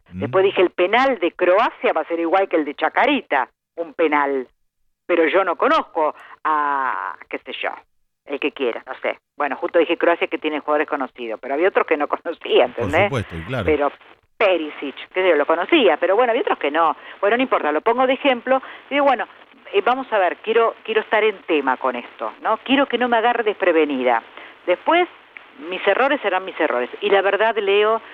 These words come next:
Speaker 2: que fue una experiencia descomunal, descomunal. Conocí gente maravillosa, una cadena de la hostia, pero extraordinaria,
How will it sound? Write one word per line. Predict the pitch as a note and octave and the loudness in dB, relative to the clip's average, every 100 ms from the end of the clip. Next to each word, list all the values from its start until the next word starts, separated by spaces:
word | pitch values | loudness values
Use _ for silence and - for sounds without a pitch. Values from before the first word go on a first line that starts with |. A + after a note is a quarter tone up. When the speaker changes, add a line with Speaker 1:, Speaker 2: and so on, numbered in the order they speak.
| - - - - | -20 -20 -18 -8
Speaker 2:
que | F3+ | -4
fue | A#3+ | 0
una | A#3+ | -2
experiencia | - F#3 F3+ F3+ F3+ - F3+ F3+ - - - _ _ _ _ - - - | 0 2 2 2 -4 -2 0 0 -4 -18 -20 _ _ _ _ -20 -20 -4
descomunal, | C#4 C#4 - - C4 C4+ A#3 F#3+ C#3 B2 B2 - - _ _ - - - - - | 0 0 -2 -2 0 2 0 -2 0 0 -4 -10 -20 _ _ -20 -20 -20 -20 -4
descomunal. | A#3+ A3+ G3 E3 C#3+ B2 G#2 - - | 0 0 0 0 -2 -4 -4 -8 -4
Conocí | G3+ G3 G3 - B3 - | 0 0 -2 -4 -4 0
gente | A#3+ A#3 A3 | -2 0 -2
maravillosa, | F3+ G3 B3 A#3+ E3+ - F#3 G3+ - A#3 C4 _ - - - _ | -2 0 0 0 -2 -6 -6 -6 -4 -4 -4 _ -20 -20 -20 _
una | - G3+ F#3+ | -6 -2 0
cadena | F#3 E3 F3+ G3 G3 G3 - - - - - E3+ | 0 0 2 2 0 -2 -6 -20 -20 -20 -8 0
de | E3 | 2
la | D3 D#3+ | 4 2
hostia, | F#3+ - - G#3 G#3+ A#3+ - _ | 0 -4 -4 0 0 -2 -10 _
pero | D3+ C#3+ C3+ - _ - | -6 -4 -4 -6 _ -8
extraordinaria, | - - F3 D#3+ D#3 E3+ G3 G#3+ A3 A3+ C4+ | -6 0 2 2 0 0 0 0 0 -2 -2